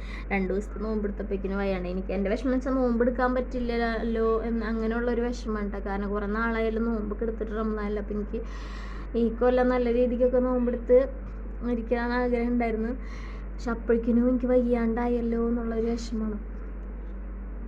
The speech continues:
ഭയങ്കര ചൂടാണ് ട്ടോ ഇപ്പം. ഞാൻ ഫസ്റ്റ് പറഞ്ഞ പോലെ തന്നെ. പക്ഷെ ഞാൻ ആദ്യത്തെ ദിവസം നോമ്പിൻ്റെ കാര്യം പറഞ്ഞപ്പോൾ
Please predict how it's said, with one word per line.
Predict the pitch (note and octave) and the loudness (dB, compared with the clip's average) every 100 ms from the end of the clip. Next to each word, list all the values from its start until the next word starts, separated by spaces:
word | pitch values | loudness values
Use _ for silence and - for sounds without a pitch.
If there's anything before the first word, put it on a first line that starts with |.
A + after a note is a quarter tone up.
| - - - - - - - - - - - - - - - - - | -10 -10 -10 -10 -8 -8 -8 -8 -10 -10 -10 -10 -10 -10 -10 -10 -8
ഭയങ്കര | A3+ G#3+ G#3 G3 | -4 0 0 -2
ചൂടാണ് | C#4+ C#4 C#4 B3 B3+ | 0 0 2 2 2
ട്ടോ | C4+ | 0
ഇപ്പം. | C4+ B3+ B3 | -2 -2 -4
ഞാൻ | G#3 - | -4 -4
ഫസ്റ്റ് | - B3 - | -6 -6 -4
പറഞ്ഞ | B3+ C4 C4+ | -2 -2 -2
പോലെ | C4+ | -2
തന്നെ. | C4+ C4+ C4+ - - - | -2 -2 -4 -6 -8 -6
പക്ഷെ | C#4 C4+ | -4 -2
ഞാൻ | D4+ C#4 B3+ | 2 4 6
ആദ്യത്തെ | C#4+ D4 C#4 B3 C4 | 6 6 2 0 0
ദിവസം | D4 D4 D4 C#4+ | 0 -2 -2 0
നോമ്പിൻ്റെ | D4 C#4 C4 B3+ | 0 2 2 2
കാര്യം | C#4 C4+ | 0 0
പറഞ്ഞപ്പോൾ | C4+ C4+ B3+ | 0 0 -2